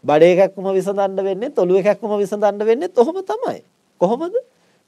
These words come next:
ප්‍රශ්නය මොකක්ද? ඒකට හේතුව මොකක්ද? ඒක වෙනස් කරන්නේ කොහොමද? ඒකට මොකක්ද කරන්න ඕන? ලෝකේ ඕනම ගැටලුවක් විසඳනවා නම්, ඕනම දුකක් වෙනස් කරනවා නම්, වෙනස් කරන්න පුළුවන්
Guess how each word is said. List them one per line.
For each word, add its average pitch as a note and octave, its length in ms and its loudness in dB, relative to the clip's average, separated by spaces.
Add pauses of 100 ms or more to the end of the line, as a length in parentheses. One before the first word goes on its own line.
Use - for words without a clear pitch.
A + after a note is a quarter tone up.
(140)
ප්‍රශ්නය C3+ 480 -6
මොකක්ද? F3+ 560 -8 (120)
ඒකට D3+ 340 -6
හේතුව A#2+ 540 -10
මොකක්ද? G#3 460 -10 (400)
ඒක - 20 2
වෙනස් C3 440 -4
කරන්නේ F3 440 -4
කොහොමද? A3+ 420 -6 (200)
ඒකට A3+ 300 0
මොකක්ද C#4 420 -4
කරන්න A4 440 -8
ඕන? G2 200 -12 (720)
ලෝකේ C#3 380 -4
ඕනම G3 580 -6
ගැටලුවක් D3+ 640 -6 (140)
විසඳනවා B2 720 -10
නම්, B2 180 -12 (340)
ඕනම G#3 460 -2 (160)
දුකක් C#3 300 -10 (840)
වෙනස් F#3 480 -4
කරනවා A2+ 500 -10
නම්, A2+ 180 -12 (220)
වෙනස් C3 400 -12
කරන්න A2+ 380 -16
පුළුවන් A2+ 360 -12